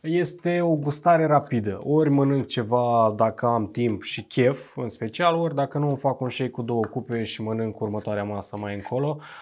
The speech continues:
Uh, până acest program încerc să mănânc, uh, un pic mai low carb, cumva, uh, mai mult carbohidrație să iau din fructe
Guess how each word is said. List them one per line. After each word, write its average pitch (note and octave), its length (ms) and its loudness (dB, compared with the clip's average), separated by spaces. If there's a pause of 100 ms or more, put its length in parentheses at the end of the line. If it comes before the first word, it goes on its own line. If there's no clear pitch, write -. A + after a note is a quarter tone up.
(100)
Uh, A#2+ 400 2
până E3 180 2
acest D#3+ 320 0
program D3 380 4
încerc C#3 400 0
să - 140 -4
mănânc, C3+ 500 0
uh, C3 400 2
un C3 160 -2
pic E3+ 260 -4
mai D#3 180 4
low C#3+ 200 4
carb, D3 400 4
cumva, C3 600 4 (300)
uh, B2+ 180 2
mai B2+ 120 4
mult C#3 160 4
carbohidrație B2 680 0
să - 180 -4
iau A#2+ 200 2
din G#2 180 -4
fructe D#3 560 -2